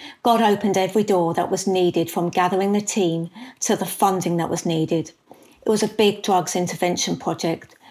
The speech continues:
which received funding and media interest.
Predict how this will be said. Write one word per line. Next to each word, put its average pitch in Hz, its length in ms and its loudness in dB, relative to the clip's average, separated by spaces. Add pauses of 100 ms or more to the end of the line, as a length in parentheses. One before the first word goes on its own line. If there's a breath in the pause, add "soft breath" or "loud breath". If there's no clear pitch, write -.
(140 soft breath)
which 196 260 0
received 185 380 0
funding 196 720 -2
and 190 180 -2
media 180 340 2
interest. 175 680 -6